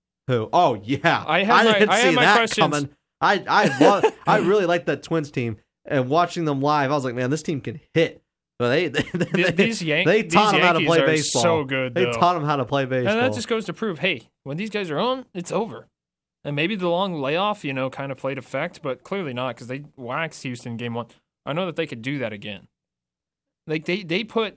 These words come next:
Speaker 2: Zach Greinke on the
Speaker 1: Mm-hmm.
Speaker 2: spot.
Speaker 1: Yeah.
Speaker 2: Like,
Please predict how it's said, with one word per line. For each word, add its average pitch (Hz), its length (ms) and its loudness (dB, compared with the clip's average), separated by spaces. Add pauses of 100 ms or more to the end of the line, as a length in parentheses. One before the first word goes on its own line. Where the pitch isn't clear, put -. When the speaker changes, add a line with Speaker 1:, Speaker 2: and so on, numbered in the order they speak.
(160)
Speaker 2:
Zach 147 320 -4
Greinke 151 420 -4
on 143 220 -4
the 120 80 -8
Speaker 1:
Mm-hmm. 113 180 -4
Speaker 2:
spot. 127 360 -2 (260)
Speaker 1:
Yeah. 123 200 -2 (540)
Speaker 2:
Like, 127 240 -6